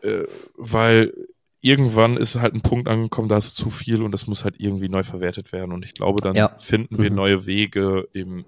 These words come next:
Speaker 1: Re-, Fasern zu, neu zu recyceln und dann eben ganz oft wieder zu verwerten.
Speaker 2: Mhm. Mhm.
Speaker 1: Ja.
Speaker 2: Ja, gar nicht mal so schlecht.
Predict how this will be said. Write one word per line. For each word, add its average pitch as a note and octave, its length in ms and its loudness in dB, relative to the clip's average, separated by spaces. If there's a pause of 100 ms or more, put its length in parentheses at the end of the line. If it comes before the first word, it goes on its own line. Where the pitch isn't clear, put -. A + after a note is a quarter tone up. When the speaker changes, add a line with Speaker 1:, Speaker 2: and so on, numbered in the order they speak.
Speaker 1:
Re-, G2 140 -10
Fasern G2 360 -2
zu, - 200 -10
neu G2 140 -2
zu - 140 -6
recyceln F#2+ 520 -2
und F#2 160 -6
dann F#2 140 -2
eben F2+ 200 -10
ganz F#2+ 260 -6
oft - 220 -16
wieder G2 160 -6
zu - 140 -12
verwerten. G2+ 520 -12 (360)
Speaker 2:
Mhm. A2 260 6 (280)
Mhm. A2 120 -2 (200)
Speaker 1:
Ja. G2 120 -10 (220)
Speaker 2:
Ja, C#3 300 2 (180)
gar G2+ 100 -2
nicht G#2+ 140 -2
mal B2 80 2
so C3 80 -4
schlecht. - 400 -2